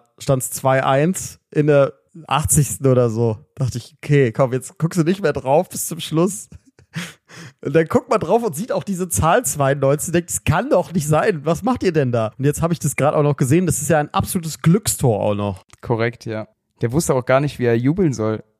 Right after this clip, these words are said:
Speaker 2: Also zuerst so, was mach ich? Und dann dachte er, ach komm, war ja,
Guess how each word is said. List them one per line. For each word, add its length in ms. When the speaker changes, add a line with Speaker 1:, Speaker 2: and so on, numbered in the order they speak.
Speaker 2:
Also 180
zuerst 380
so, 200
was 260
mach 160
ich? 240
Und 80
dann 140
dachte 240
er, 100
ach 180
komm, 220
war 100
ja, 200